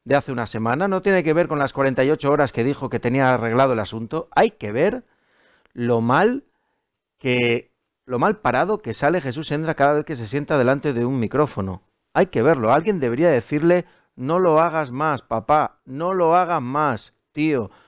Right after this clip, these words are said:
no lo hagas más, Presi". Porque después de haber anunciado su, eh, dimisión y no cumplirlo,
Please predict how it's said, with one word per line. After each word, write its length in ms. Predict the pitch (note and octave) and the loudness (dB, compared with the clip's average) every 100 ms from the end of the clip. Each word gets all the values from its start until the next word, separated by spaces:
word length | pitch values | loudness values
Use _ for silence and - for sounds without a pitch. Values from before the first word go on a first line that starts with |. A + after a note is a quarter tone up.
| _ _ | _ _
no 300 | C3 E3+ G3+ | -2 0 4
lo 240 | E3+ C#3+ | 4 4
hagas 280 | E3 E3 E3+ | 4 2 -2
más, 460 | C3 C#3 C#3+ G#2+ - _ - | -2 -2 -2 -4 -10 _ -4
Presi". 540 | C#3 D3+ - G2 E2+ _ _ _ _ | 0 -2 -4 -12 -14 _ _ _ _
Porque 300 | C#3+ C3 C#3+ | -2 2 2
después 380 | C3+ - F#3 G3 | 2 0 0 2
de 80 | |
haber 140 | G3+ F#3+ | 2 2
anunciado 480 | F#3 E3+ F#3 F3 F3 | -2 0 0 0 -2
su, 680 | - D#3+ D#3 D3+ D3 C3+ - _ _ _ _ _ _ - | -2 0 2 2 2 0 -6 _ _ _ _ _ _ -4
eh, 340 | A#2+ A#2+ A#2 | 2 4 4
dimisión 560 | A2 C3+ C3 F#3 F#3+ D3+ | 4 4 4 4 2 0
y 100 | - | -4
no 120 | C#3 D3 | -4 -2
cumplirlo, 680 | C3+ E3+ F#3 B2 G#2+ F2 | -2 2 2 2 -4 -6